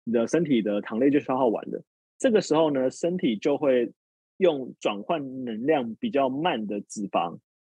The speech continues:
来去转换你的能量，吼。所以其实很多用一六八的人，他自己都不知道他自己其实进入了生酮反应。那其实现在很多这个使用这个，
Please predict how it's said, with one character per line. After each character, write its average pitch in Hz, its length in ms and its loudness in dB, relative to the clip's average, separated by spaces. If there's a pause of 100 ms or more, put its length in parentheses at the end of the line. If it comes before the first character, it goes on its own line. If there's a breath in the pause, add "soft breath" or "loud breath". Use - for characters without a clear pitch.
来 117 220 4
去 139 160 4
转 107 160 2
换 127 120 4
你 113 60 2
的 104 80 4
能 95 220 0
量， 104 240 2
吼。 98 240 -4
所 160 120 4
以 160 80 6
其 135 120 4
实 123 80 4
很 110 100 2
多 135 140 6
用 143 140 4
一 139 60 6
六 135 140 6
八 127 160 4
的 117 80 2
人， 104 80 -4
他 120 140 -4
自 143 100 -4
己 113 80 0
都 117 380 0
不 151 80 0
知 - 160 -10
道 127 180 2
他 120 80 -2
自 139 100 -4
己 117 100 0
其 113 120 -10
实 110 80 -2
进 127 180 -2
入 123 160 0
了 101 60 -2
生 120 160 -6
酮 101 160 -12
反 92 220 -4
应。 101 120 -12 (440 loud breath)
那 147 240 4
其 139 160 2
实 147 80 8
现 165 200 4
在 156 160 6
很 113 120 0
多 127 280 4
这 135 100 0
个 113 320 0
使 107 320 -6
用 117 880 2
这 123 120 2
个， 107 440 0